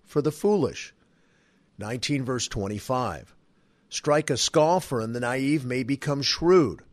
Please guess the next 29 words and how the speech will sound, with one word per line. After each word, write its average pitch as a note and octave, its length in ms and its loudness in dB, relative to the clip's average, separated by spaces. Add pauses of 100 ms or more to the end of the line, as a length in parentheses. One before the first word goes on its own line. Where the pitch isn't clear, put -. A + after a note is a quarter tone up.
(120)
but E2+ 160 -10
reprove D#3 520 4
one C3+ 320 2
who C#3 160 0
is A#2+ 120 -2
understanding B2 960 -2
and C3 120 -4
he C3 420 0
will C#3 260 -2
gain F#2 280 -8
knowledge. G2+ 560 -6 (840)
And G2+ 100 -10
twenty-one A2+ 480 -4
eleven. A2+ 440 -2 (840)
When B2 140 -6
the B2 80 -2
scoffer E3 520 2
is C#3 140 0
punished, F3+ 680 0 (120)
the A2 100 -6
naive B2 500 -2
becomes A#2+ 460 -2
wise, C3+ 580 -2 (380)
but F#2+ 100 -8
when A2 180 -4
the A2 80 -2
wise B2 460 0
is A2 180 -2
instructed, D#3 760 0